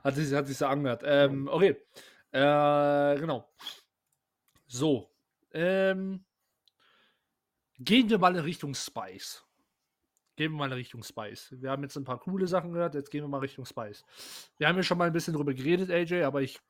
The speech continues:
Speaker 1: sag's jetzt trotzdem nochmal für den, für den, für den, für den Podcast. Ähm, und zwar ist gerade in der, in der YouTube Schrägstrich Gaming, Schrägstrich TikTok-Welt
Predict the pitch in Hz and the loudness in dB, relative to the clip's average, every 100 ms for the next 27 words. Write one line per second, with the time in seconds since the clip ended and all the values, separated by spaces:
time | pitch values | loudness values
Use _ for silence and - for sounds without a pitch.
0 | _ - 143 143 135 147 147 139 135 127 | _ -6 -4 -4 -6 -8 -8 -8 -8 -6
1 | 127 123 - 123 120 - 117 113 117 127 | -8 -8 -8 -8 -10 -8 -6 -6 -8 -10
2 | 120 - 147 - 170 - - _ - - | -8 -4 -4 -2 -4 -4 -18 _ -10 -8
3 | - - _ _ _ _ _ _ _ _ | -8 -14 _ _ _ _ _ _ _ _
4 | - 147 180 214 254 247 _ _ _ - | -4 4 4 4 -2 -4 _ _ _ -20
5 | - - _ - 139 185 233 214 190 185 | -20 -20 _ -10 2 4 4 4 0 0
6 | - 160 165 180 180 180 175 165 160 160 | -4 2 4 4 2 0 -2 -6 -4 -2
7 | 151 151 147 143 156 143 165 196 196 180 | 0 -2 -4 -6 -6 -4 -4 -4 -4 -6
8 | - - - - 151 139 - 151 175 175 | -8 -8 -8 -6 -6 -6 -6 -4 -4 -4
9 | 180 180 185 175 - - - 156 - 139 | -8 -8 -10 -12 -18 -16 -8 -8 -6 -8
10 | - 220 160 139 135 156 - | -6 -6 -6 -4 -2 -2 -6